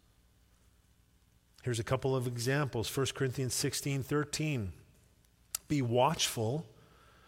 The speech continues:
stand firm in the faith, understanding who you are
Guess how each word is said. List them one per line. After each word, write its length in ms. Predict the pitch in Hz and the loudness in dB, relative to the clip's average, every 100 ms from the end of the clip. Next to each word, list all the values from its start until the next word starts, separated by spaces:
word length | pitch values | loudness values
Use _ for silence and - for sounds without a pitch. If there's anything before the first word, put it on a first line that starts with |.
| - - | -18 -4
stand 480 | - - 160 156 | -2 2 4 4
firm 340 | - 147 160 160 | 2 4 6 4
in 60 | |
the 80 | 139 | 2
faith, 640 | - 151 131 123 156 - - - _ _ - | 0 2 2 2 -2 -10 -16 -20 _ _ -12
understanding 600 | 135 127 - 135 131 131 | -6 -4 0 0 2 2
who 220 | 113 135 | 2 2
you 240 | 143 135 127 | 2 2 4
are 260 | 120 104 | 4 2